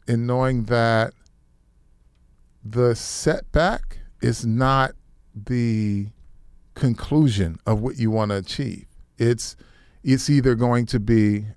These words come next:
a learning experience that let you know that you either have to refocus your interest or refocus your energy. And when I say refocus your interest, you know, that's the risk reward thing.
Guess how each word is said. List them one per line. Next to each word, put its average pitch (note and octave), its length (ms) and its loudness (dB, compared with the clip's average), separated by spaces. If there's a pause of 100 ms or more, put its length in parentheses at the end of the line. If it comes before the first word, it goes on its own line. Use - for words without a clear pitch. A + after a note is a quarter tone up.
a G2+ 100 -2
learning A2+ 400 0
experience B2 760 -4
that A#2 140 2
let A2+ 200 0
you A2 140 0
know A2 260 0
that G2+ 200 -2
you G#2+ 180 -4
either G#2+ 140 0
have G#2 260 0
to F#2+ 280 -2 (1400)
refocus B2 640 2
your A2 180 2
interest - 720 -2 (460)
or A2+ 240 4
refocus B2 840 2
your G#2+ 260 2
energy. A2 540 -2 (600)
And A2 120 2
when A2+ 100 4
I B2 100 4
say B2+ 200 2
refocus B2+ 600 2
your A#2+ 120 -2
interest, B2+ 500 0 (340)
you B2 120 2
know, G2+ 260 2
that's A#2+ 320 0
the E3+ 140 4
risk D3+ 340 0
reward C#3+ 520 2
thing. F2 380 -2